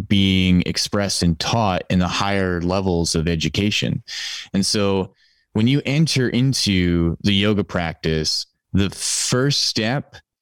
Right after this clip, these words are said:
is wherever you are, literally in the city that you're in, what studio you go to, or what friend introduces it to you. And it's at that point you make a choice within yourself. Is this something that I continue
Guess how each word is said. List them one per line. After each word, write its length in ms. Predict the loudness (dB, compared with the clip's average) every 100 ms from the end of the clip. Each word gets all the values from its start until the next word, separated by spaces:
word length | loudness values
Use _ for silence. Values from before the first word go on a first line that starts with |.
| _ -4
is 220 | -2 0
wherever 680 | 2 0 -2 -4 -2 0 0
you 260 | 0 0 0
are, 500 | -2 0 -2 -4 -6 _ -4
literally 1120 | -2 0 0 0 2 2 2 2 2 0 -2 -8 _ 0
in 120 | 2
the 80 | 2
city 380 | 0 0 0
that 180 | 0 0
you're 220 | 2 2
in, 380 | 2 2 2 2 -4 _ -4
what 200 | -2 -2
studio 540 | -2 0 2 2 2
you 160 | 2 0
go 240 | 2 0
to, 420 | 0 0 0 0 0
or 340 | 2 2 2
what 260 | 0 -2 -2
friend 800 | -4 0 2 2 2 2 -2 -4
introduces 720 | 0 0 0 0 0 0 -2
it 100 | -2
to 140 | -2 0
you. 380 | 2 2 0 -2 -6 -8 -8 -8 -4
And 140 | -2
it's 260 | -2 -2 -2
at 380 | -2 -4 -6
that 320 | -4 -4 -4 -2
point 340 | 0 2 2
you 160 | 4 4
make 220 | 2 0
a 40 |
choice 440 | -2 0 0 0 -2
within 240 | 0 2
yourself. 520 | 2 0 0 0 0 -2
Is 160 | -2
this 160 | 0 0
something 420 | 0 0 0 0
that 140 | 0
I 100 | 0
continue 960 | -2 -2 -2 0 2 4 4 2 0 -2